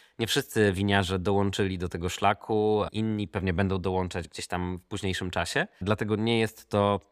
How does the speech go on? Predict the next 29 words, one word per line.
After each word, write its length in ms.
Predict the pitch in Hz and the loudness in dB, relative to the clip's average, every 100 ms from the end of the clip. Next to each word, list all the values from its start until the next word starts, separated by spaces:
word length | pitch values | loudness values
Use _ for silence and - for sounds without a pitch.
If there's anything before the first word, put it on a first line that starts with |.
| _ _ | _ _
tak 160 | 95 98 | -6 -4
jak 120 | 90 | -6
wspomniałem, 540 | - 95 95 98 95 | -4 -2 0 2 2
lista 280 | 98 98 95 | 0 -2 -6
członków 640 | 87 92 90 - 87 - - 85 | -4 -6 -6 -8 -10 -10 -6 -4
stowarzyszenia, 760 | - 90 87 85 104 170 269 226 | -2 -2 -2 0 0 0 -4 0
ale 200 | 170 196 | 2 4
po 100 | 165 | 2
prostu 260 | 143 - 110 | -4 -4 -4
winnice, 360 | 104 123 - | -4 -4 -6
które 260 | - 98 98 | -6 -2 0
już 180 | 107 - | 0 0
są 180 | 113 | 0
gotowe 360 | 101 87 107 95 | 0 -2 -2 -4
do 100 | 87 | -4
przyjmowania 480 | - 90 85 85 82 | -6 -6 -4 -4 -2
gości, 360 | 101 127 - | -2 -2 -6
które 240 | - - 85 | -8 -4 -4
otwierają 520 | 87 - 107 107 101 | -4 0 2 2 0
się 260 | - 98 98 - | -2 -2 -2 -4
na 200 | 98 101 | 0 0
przyjeżdżających, 880 | - 107 98 101 110 117 - 104 - | 2 0 2 4 2 2 -2 -4 -4
które 360 | - 95 90 | -8 -4 -4
deklarują 800 | 90 87 95 92 92 90 90 90 | -4 -4 -2 0 0 -2 -2 -2
możliwość 400 | 90 92 95 92 | -2 0 0 -2
zrobienia 260 | 92 90 85 | -2 -2 -4
degustacji 560 | 85 87 - 120 - | -6 -4 0 0 -2
czy 120 | 85 87 | -6 -6
zakupów. 460 | 80 - - - | -6 -10 -20 -20